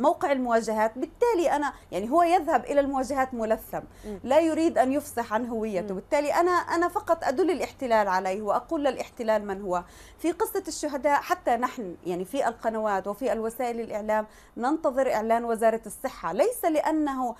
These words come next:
Speaker 1: جهة رسمية نريد الالتزام بذلك، وإنما لأن وزارة الصحة لا تعلن إلا بعد أن يتم إبلاغ ذوي الشهيد ويعني يأخذ وقتهم. لا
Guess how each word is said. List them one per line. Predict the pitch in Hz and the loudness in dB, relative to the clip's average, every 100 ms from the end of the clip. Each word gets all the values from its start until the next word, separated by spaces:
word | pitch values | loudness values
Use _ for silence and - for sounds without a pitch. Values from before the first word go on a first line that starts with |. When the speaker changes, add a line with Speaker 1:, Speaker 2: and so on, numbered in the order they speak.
| - - | -14 -8
Speaker 1:
جهة | 220 294 | -2 0
رسمية | 262 247 269 277 | 0 -2 -4 -4
نريد | 247 233 254 | -4 -4 -6
الالتزام | 240 214 - 220 247 240 | -6 -8 -8 -4 -4 -4
بذلك، | 226 247 240 | -4 -4 -2
وإنما | 220 220 302 311 277 | -2 0 0 0 -2
لأن | 240 240 240 | -4 -4 -4
وزارة | 247 269 349 - | 0 0 0 -4
الصحة | - - - 226 | -14 -12 -6 -2
لا | 247 320 | 0 -2
تعلن | 320 302 285 453 440 - - - - | -2 -6 -4 -6 -8 -14 -20 -20 -8
إلا | 294 294 254 | -4 0 0
بعد | 226 302 349 285 | 0 0 0 0
أن | 302 254 254 | 0 0 -4
يتم | 240 240 277 | -4 -4 -6
إبلاغ | - 214 254 262 | -6 -4 -2 -2
ذوي | 208 196 190 175 | -2 -4 -4 -8
الشهيد | 185 - 202 226 302 339 - - - | -8 -8 -8 -4 -4 -6 -10 -18 -2
ويعني | 240 247 - 214 202 202 - | 2 4 2 -2 -4 -4 -2
يأخذ | 220 - 226 | -4 -2 -4
وقتهم. | 220 - 220 | -4 -4 -4
لا | 226 | 2